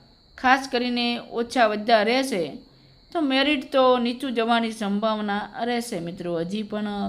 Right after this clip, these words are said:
કચ્છની અંદર પણ મિત્રો અમુક જવા માટે આનાકાની કરે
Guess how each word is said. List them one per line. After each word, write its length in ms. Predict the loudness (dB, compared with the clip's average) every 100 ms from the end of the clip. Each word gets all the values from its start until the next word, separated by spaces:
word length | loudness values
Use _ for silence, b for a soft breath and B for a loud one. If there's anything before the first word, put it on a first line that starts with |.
| -8 -18 -20 -20 _
કચ્છની 420 | -4 -2 -4 -4 -4
અંદર 180 | -4 -4
પણ 160 | -4 -4
મિત્રો 300 | -4 -4 -2 -2
અમુક 320 | 0 0 -2 0 0 -2 B B B -14 -2
જવા 260 | 2 4 2 2
માટે 280 | 0 0 0
આનાકાની 760 | 0 0 -2 -2 -2 -2 -2 0
કરે 200 | 0